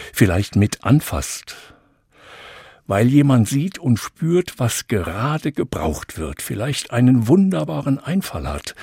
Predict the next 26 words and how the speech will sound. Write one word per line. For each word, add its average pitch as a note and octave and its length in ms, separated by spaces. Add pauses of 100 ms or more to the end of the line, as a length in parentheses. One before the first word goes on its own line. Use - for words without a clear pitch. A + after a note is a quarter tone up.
(300)
wie A2 140
den A#2+ 260
mit G#2 180
den E2+ 280
fünf - 420
Puddings. - 720 (920)
Und D3 160
etwas - 320
Glück E2+ 340
lacht - 380
einen D2+ 340
an. C#2+ 380 (560)
Das F2+ 160
Schwere E2+ 640
wird D2 240
leichter. - 840 (800)
Weil G2 200
da B2 180
ein C#3 220
Mensch F3+ 400
war, C#2 380 (380)
nein, C3 440 (100)
mehr D3+ 320
als - 220
ein E2 160
Mensch, D2+ 560